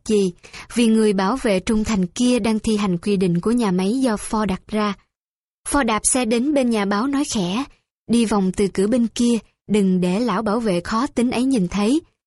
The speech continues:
Nhờ vậy, nhà báo mới vào nghề ấy đã chụp được vài tấm ảnh. Ford tự phá vỡ quy định do mình đặt ra. Có lẽ như vậy lòng ông mới thấy dễ chịu. Ông vui vẻ đi vào phòng ăn. Tuy Ford lớn tuổi, nhưng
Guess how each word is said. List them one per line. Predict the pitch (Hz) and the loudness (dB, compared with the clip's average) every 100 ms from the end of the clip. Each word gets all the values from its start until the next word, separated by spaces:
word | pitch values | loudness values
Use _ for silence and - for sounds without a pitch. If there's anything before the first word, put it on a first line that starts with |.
| _ - | _ -2
Nhờ | 220 226 | 2 2
vậy, | 196 190 196 202 - | 2 0 0 -2 -2
nhà | 208 214 202 | 0 2 2
báo | 202 226 | 0 0
mới | 302 247 294 | 2 2 0
vào | 262 202 | 0 0
nghề | 190 190 | 2 0
ấy | 196 202 277 - - - | 0 0 -2 -4 -14 -4
đã | 214 | -4
chụp | - 220 - | -2 -4 -2
được | 202 190 _ | -2 -2 _
vài | 175 202 185 | -4 -2 -2
tấm | 208 262 | -2 -2
ảnh. | 196 180 277 _ - _ _ _ _ _ - | 0 0 -2 _ -20 _ _ _ _ _ -4
Ford | 262 233 233 | 0 2 0
tự | - 202 | 2 0
phá | 190 233 311 | 0 -2 0
vỡ | 226 196 | 0 -2
quy | 233 285 | 0 0
định | 220 190 190 | 2 2 2
do | 233 | 2
mình | 220 202 | 2 2
đặt | 185 180 | 0 -4
ra. | - 226 220 202 _ _ _ _ | -2 0 0 -4 _ _ _ _
Có | - 320 | 0 2
lẽ | 240 190 | 2 0
như | 277 269 | 0 0
vậy | 226 202 185 - | 0 0 0 0
lòng | 226 214 | 0 0
ông | 196 233 233 226 | 0 -2 0 0
mới | 269 | 0
thấy | 269 294 247 | 0 0 2
dễ | 190 | 0
chịu. | - 226 190 185 - _ _ | -2 0 2 0 -4 _ _
Ông | - 233 208 | -4 0 2
vui | 226 | 0
vẻ | 208 196 196 | 0 -2 0
đi | 254 | 0
vào | 233 208 | 0 -2
phòng | 190 196 185 | -2 -2 0
ăn. | 220 220 - - _ _ _ _ - | 0 -2 -4 -16 _ _ _ _ -2
Tuy | 277 | 2
Ford | 262 269 262 | 4 4 2
lớn | 254 311 269 | 2 0 0
tuổi, | 220 214 311 _ _ - | 2 2 0 _ _ 0
nhưng | 254 240 | 2 4